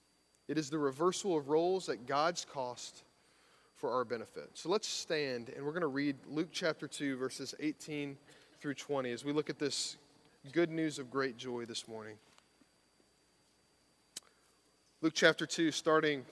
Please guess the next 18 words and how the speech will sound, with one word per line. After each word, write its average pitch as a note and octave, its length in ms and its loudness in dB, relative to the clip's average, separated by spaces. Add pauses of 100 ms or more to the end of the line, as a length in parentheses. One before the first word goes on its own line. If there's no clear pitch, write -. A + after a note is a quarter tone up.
(420)
in C#3 120 -2
verse C3+ 340 0
eight. A2+ 200 -2 (500)
<clears throat> - 80 -6 (2500)
"And G3 120 10
in G#3+ 80 12
that A3 180 10
same G#3+ 320 6
region, F3+ 520 0 (840)
there E3 140 6
were E3 100 4
shepherds F#3 500 6
out D3+ 100 6
in D3 60 -4
the C3+ 60 -8
field, C#3 400 0
keeping D#3 400 -4
watch - 600 4